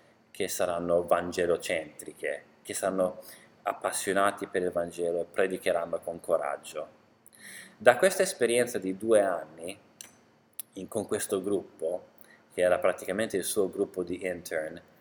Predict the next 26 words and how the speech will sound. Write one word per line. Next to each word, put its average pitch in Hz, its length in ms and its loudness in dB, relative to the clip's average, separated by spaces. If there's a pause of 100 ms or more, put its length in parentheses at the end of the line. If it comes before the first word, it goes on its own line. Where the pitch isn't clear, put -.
(160)
esce 120 380 4
il 117 100 2
libro 95 640 6
Vita 92 340 -2
Comune. 76 580 -12 (400)
Questa 131 460 6
è 113 80 6
l'esperienza 113 880 2
che - 160 -4
loro 107 220 6
hanno 95 180 0
fatto - 480 0
per 87 220 -4
due 98 280 6
anni 87 560 -2 (480)
come, 98 580 4
in 95 100 -2
un 95 80 -2
certo - 240 -4
senso, 98 360 -2
semini-, 107 680 2
seminaristi 110 1160 2 (280)
in, 104 180 -6
di 113 140 -2
nascosto, 101 640 6
sottoterra, 98 960 4